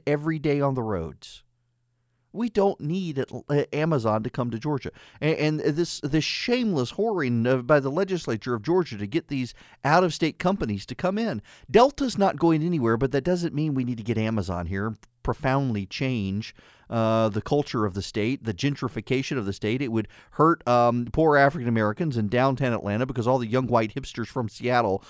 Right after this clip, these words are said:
would come down here and, and raise property values too much, um,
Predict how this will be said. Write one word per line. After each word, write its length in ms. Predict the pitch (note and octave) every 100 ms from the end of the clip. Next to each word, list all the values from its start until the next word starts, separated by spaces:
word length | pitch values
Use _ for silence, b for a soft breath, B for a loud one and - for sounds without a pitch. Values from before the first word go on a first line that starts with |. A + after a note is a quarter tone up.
| B B
would 160 | A#2+
come 200 | - C#3
down 200 | B2 A#2
here 240 | A2+ A#2 C3+
and, 120 | G#2+
and 300 | G2+ G2 F#2+
raise 300 | B2 B2+ G#2
property 480 | - C#3+ C3+ A#2+ G2
values 560 | G2 F#2+ G#2+ G#2+ A2+
too 180 | - B2+
much, 420 | G2+ G#2 - -
um, 280 | G#2 G2+ G#2